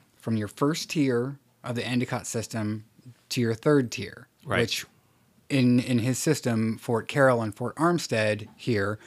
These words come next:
Speaker 1: are the third tier system. So Fort McHenry
Speaker 2: Right.
Speaker 1: being Inner Harbor.
Speaker 2: At the top of the cone, basically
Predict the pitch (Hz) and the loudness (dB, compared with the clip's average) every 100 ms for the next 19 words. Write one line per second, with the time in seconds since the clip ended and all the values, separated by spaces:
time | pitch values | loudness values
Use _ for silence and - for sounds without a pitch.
0 | - - - 123 113 107 113 - 123 113 | -20 -20 -8 -2 0 0 -2 2 4 4
1 | 107 110 - - - 117 101 - 113 - | 0 -10 -16 -8 -2 0 0 -2 -4 -4
2 | - - - _ - - - - - - | -12 -20 -20 _ -20 -20 -20 -20 -20 -8
3 | - 107 98 101 - - 127 156 151 123 | 0 2 2 0 -4 -4 -2 2 4 4
4 | 117 135 - - 113 107 110 107 107 - | 2 -2 -6 -4 2 4 4 0 -2 -4
5 | 123 131 135 98 113 139 123 127 120 113 | -2 0 2 0 0 -2 0 2 4 4
6 | 110 - 143 143 147 - 151 127 113 107 | 0 2 2 2 0 2 2 4 4 2
7 | 110 110 101 104 110 | 0 -2 0 0 -2